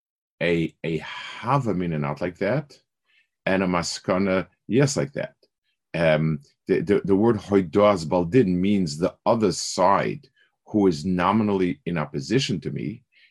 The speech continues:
either expre-, explicitly so, or had, um, had, uh, the, had, there was a Havmin, he would be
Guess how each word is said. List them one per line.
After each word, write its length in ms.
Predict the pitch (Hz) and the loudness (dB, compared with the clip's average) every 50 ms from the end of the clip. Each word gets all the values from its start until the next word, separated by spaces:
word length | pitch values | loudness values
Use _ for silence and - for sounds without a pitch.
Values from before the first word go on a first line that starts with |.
| _ _ - | _ _ 0
either 480 | 101 110 113 95 98 98 90 85 71 - _ _ _ _ _ _ _ _ _ _ _ _ - - - _ _ - | 2 4 4 4 4 4 2 2 0 -4 _ _ _ _ _ _ _ _ _ _ _ _ -20 -20 -20 _ _ -18
expre-, 600 | - - - - - - _ _ - 82 80 76 - | -18 -18 -16 -18 -18 -18 _ _ -6 -4 -4 -4 -4
explicitly 800 | - - - - - _ - 87 90 92 - - 87 90 98 113 | -8 -12 -12 -14 -12 _ -4 -4 -4 -4 -4 -8 -8 -6 -6 -6
so, 440 | 110 - - 117 113 123 143 160 147 - _ _ _ _ _ _ _ - | -6 -4 -4 -2 0 0 0 0 -2 -8 _ _ _ _ _ _ _ -4
or 640 | - 95 98 98 95 92 92 90 87 85 82 80 _ _ _ _ | 0 2 2 4 4 4 4 4 2 0 -2 -4 _ _ _ _
had, 540 | _ - 82 82 78 80 80 78 78 76 71 71 - 71 - - | _ -10 -4 -2 0 2 2 2 0 -2 -4 -8 -10 -12 -8 -6
um, 520 | 78 76 69 65 67 67 65 65 64 67 - _ _ _ _ _ | -6 -4 -4 -4 -6 -6 -10 -10 -10 -14 -16 _ _ _ _ _
had, 400 | - - 71 71 73 69 69 - - - - | -10 -6 -4 -4 -4 -6 -8 -14 -14 -10 -10
uh, 60 | 69 - | -10 -10
the, 280 | 69 69 73 - - - | -8 -8 -8 -10 -10 -12
had, 160 | - - - - | -12 -14 -14 -10
there 100 | 78 80 | -8 -8
was 120 | 76 67 | -8 -8
a 60 | 69 | -8
Havmin, 400 | - - 85 110 147 160 135 98 | -6 0 2 4 4 4 4 4
he 80 | 85 85 | 2 0
would 180 | 76 71 69 71 | -2 -4 -4 -4
be 320 | 76 78 78 - - - | -4 -4 -4 -4 -6 -12